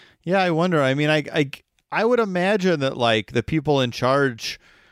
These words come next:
probably 'cause of the janky nature of it, especially when it, like, when it started, the n-, the nostalgia obviously wasn't there because it was new. So I would imagine that maybe the people in charge and the people who were making it, this is a guess,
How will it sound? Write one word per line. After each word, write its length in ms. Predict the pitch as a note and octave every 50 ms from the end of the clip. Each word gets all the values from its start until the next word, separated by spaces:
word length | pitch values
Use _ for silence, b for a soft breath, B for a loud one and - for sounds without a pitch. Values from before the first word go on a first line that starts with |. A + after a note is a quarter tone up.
| b b
probably 420 | - D3+ D3 E3+ E3+ F3 D3+ C#3 C3+
'cause 200 | - B2+ A#2 B2
of 80 | B2+
the 80 | A2+ G#2
janky 420 | - G#2+ G#2+ A2+ A2+ - A2 A2
nature 460 | G2+ G2 G2+ A2+ - - B2+ A2+ G2+ F#2+
of 160 | F#2 F2+ G2
it, 180 | G2 F#2 - - -
especially 420 | C3 - - B3+ B3+ - - G#3
when 160 | E3+ D3+ D#3+ D#3+
it, 220 | E3 E3+ D#3+ -
like, 220 | E3 C#3+ - B B B B B
when 160 | - F3+ G#3+
it 100 | A3+ - -
started, 800 | - - - - F3 - A3 G#3+ F3+ E3 C#3 B2+ A#2+ B2+ B2 b b b b b b b b b b b _ -
the 100 | B2 B2+
n-, 260 | C3 B2+ C3 C#3+ C#3
the 100 | C3 B2+
nostalgia 600 | B2+ B2 A#2 - - - B2+ B2 B2+ B2+ A#2+ A#2+ A2+
obviously 500 | A2 A2 G#2+ G#2 G#2 G2 - - A#2 G#2
wasn't 380 | F#2+ G#2 G2+ F2+ G2 F#2+ -
there 180 | - D#3 C#3 A2
because 300 | F#2 G#2 E2+ F#2+ E2+ F#2
it 20 |
was 220 | F2+ F2+ F2+ F2 G#2
new. 500 | A2 A#2 A#2 A2 G2 F#2 F2+ F2+ F#2 - b b b b b b b -
So 140 | - C3+
I 80 | C3 C3+
would 140 | D3 D3+ C#3+
imagine 480 | C#3 C#3 D3 E3 F#3+ G#3 E3+ F#3 D#3+
that 120 | C#3+ C3+ B2+
maybe 220 | B2 B2+ C3 C3+
the 100 | B2+ B2
people 380 | - - C#3+ C3+ C#3+ C#3+ C3 B2
in 80 | A#2
charge 380 | G#2+ - - A#2+ B2 B2+ B2 A#2+
and 80 | A#2+ A2
the 40 |
people 300 | - - B2 A2+ A#2 A2+
who 120 | G#2+ A#2 A#2
were 380 | A2+ A2 G#2 G2 F#2+ F#2+ - - _
making 420 | A2+ A#2+ C3 D3+ - - A2+ G2
it, 180 | F#2 F#2 - -
this 120 | C3+ A#2+
is 100 | A#2+ G2+
a 40 | G2 F2
guess, 480 | - A2+ B2 A2+ G2+ A2+ - - -